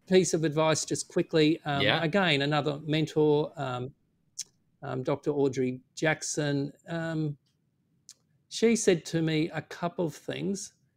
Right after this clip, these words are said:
Speaker 1: uh, and I'm talking about a school here, but it could be any business. It could be, you could be the C E O of one of the world's leading banks, and this would apply to you.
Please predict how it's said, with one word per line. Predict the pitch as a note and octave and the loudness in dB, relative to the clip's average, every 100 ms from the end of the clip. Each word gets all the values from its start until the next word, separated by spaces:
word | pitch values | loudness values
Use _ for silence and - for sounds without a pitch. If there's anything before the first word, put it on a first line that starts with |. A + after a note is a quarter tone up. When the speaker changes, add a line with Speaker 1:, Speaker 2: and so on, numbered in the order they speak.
| _ _ _ _ _ | _ _ _ _ _
Speaker 1:
uh, | F3 E3 D#3+ E3 F3+ - | -8 -8 -8 -12 -16 -8
and | F3 E3 | 0 2
I'm | F3+ F3+ | 4 4
talking | F#3 D#3 C#3+ | 4 2 4
about | C#3 | 2
a | C#3 | 0
school | - F3 E3 | 4 6 6
here, | C#3 D3 | 6 2
but | C#3 D3 | 2 -4
it | - | -4
could | E3 | -2
be | D#3 D3 - | 0 0 0
any | G3+ G3 F#3+ F#3 E3 | 2 4 6 4 2
business. | E3 D3+ D3 B2+ | 4 4 2 -6
It | A2 - | -8 -6
could | D#3 C3+ | -6 0
be, | D#3 | 2
you | F3+ | 2
could | F3+ D3 | 0 -2
be | C#3+ | -2
the | C3+ | -2
C | - - E3+ D#3 | -4 2 4 4
E | D3+ | 2
O | D3 C3+ | 0 -2
of | |
one | C#3+ C#3+ | -2 -4
of | C3+ | -2
the | C3+ | 0
world's | C#3+ C#3 C3 | 2 2 0
leading | C#3+ D3 C#3 B2+ | 0 0 0 -2
banks, | C#3+ C3+ C3 | -2 -4 -6
and | C3+ C3 | -4 -4
this | C3+ | -4
would | C#3 | -4
apply | C3+ - B2+ C3 | -6 -6 -8 -8
to | - B2+ | -8 -6
you. | B2+ B2 C#3+ | -4 -4 -6